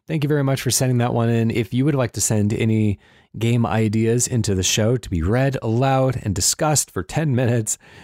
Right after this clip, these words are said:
then you can do so by, uh, emailing us, playwrightcast at gmail dot com. You can go to playwrightcast dot com slash pitch, or you can tweet us at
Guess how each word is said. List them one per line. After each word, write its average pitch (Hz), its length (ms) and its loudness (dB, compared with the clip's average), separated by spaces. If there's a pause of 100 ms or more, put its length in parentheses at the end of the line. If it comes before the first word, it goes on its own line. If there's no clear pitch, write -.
(140)
then 127 100 0
you 131 100 2
can 127 120 0
do 123 160 2
so 113 400 2
by, 98 500 0 (540)
uh, 90 240 -2
emailing 120 480 2
us, 117 180 0
playwrightcast 107 880 -2
at 107 80 -2
gmail 98 380 0
dot 87 180 -2
com. 120 340 0
You 104 100 0
can 85 280 -2
go 92 160 0
to 87 140 -6
playwrightcast 110 920 -2
dot 104 240 -4
com 95 240 -2
slash - 380 -4
pitch, 143 340 -2 (460)
or 110 100 -2
you 98 80 0
can 104 160 -2
tweet 151 240 -2
us 147 300 2
at 117 200 -4